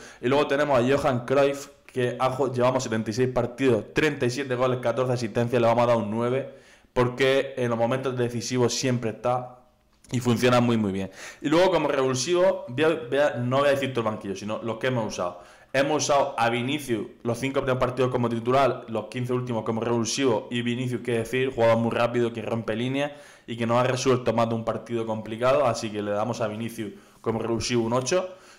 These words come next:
Llorente lo hemos usado tanto de mediocentro como de lateral, ya se queda atrás, le vamos a dar un cinco raspado. Y Neymar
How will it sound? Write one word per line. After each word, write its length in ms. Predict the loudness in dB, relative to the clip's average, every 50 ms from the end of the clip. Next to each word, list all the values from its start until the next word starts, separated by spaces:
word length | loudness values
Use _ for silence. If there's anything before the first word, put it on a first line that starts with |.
| _ -8
Llorente 520 | -2 0 2 2 2 2 0 0 2 2
lo 100 | 4 4
hemos 180 | 2 2 2 2
usado 160 | 2 2 2
tanto 240 | 2 0 0 -2 -2
de 60 | -2
mediocentro 420 | -2 -4 -6 -6 -6 -6 -6 -6 -4
como 140 | -2 0
de 60 | 0 0
lateral, 500 | 0 0 0 2 2 2 2 0 -4 -8 -2
ya 120 | 0 0 0
se 140 | 0 0
queda 160 | -2 0 0 0
atrás, 240 | 0 2 2 2
le 80 | 2 2
vamos 200 | 2 2 2 4
a 20 |
dar 100 | 4 4
un 120 | 2 0 -2
cinco 420 | -4 -4 -4 -2 -2 -2 -2 -2
raspado. 800 | -2 -4 -6 -6 -6 -8 -6 -2 0 0 0 -2 -4 -8 -14 -20 -20 -20 -20 -20 -20 _ -2
Y 140 | 0 2 2
Neymar 640 | 2 2 2 2 2 2 2 2 0 -6 -14 -20